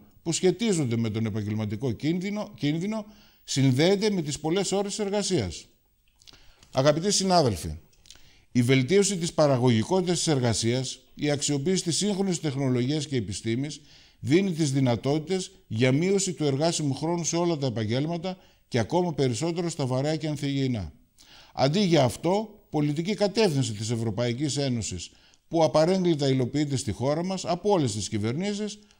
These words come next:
αποτελεί η προώθηση των ευέλικτων μορφών εργασίας, η διάλυση, διευθέτηση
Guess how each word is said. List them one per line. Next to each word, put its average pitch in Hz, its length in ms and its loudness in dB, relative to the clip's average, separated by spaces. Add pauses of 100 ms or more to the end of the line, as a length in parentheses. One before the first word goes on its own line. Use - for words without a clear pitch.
αποτελεί 156 720 2 (220)
η 156 120 0
προώθηση 175 600 2
των 147 180 0
ευέλικτων 147 500 2
μορφών 139 340 -2
εργασίας, 135 640 -2 (360)
η 151 140 0
διάλυση, 175 840 4
διευθέτηση 180 800 0